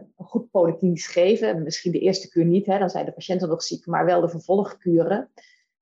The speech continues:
En mensen krijgen zes keer zo'n kuur. Dus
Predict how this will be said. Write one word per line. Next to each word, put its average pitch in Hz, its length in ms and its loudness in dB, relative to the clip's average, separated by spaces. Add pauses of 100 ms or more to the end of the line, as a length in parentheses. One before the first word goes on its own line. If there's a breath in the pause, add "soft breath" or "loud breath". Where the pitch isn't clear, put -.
(160)
En 160 340 0
mensen 175 240 -2
krijgen 160 300 -4
zes 202 240 0
keer 180 180 2
zo'n 156 240 -2
kuur. 180 400 2
Dus - 380 -10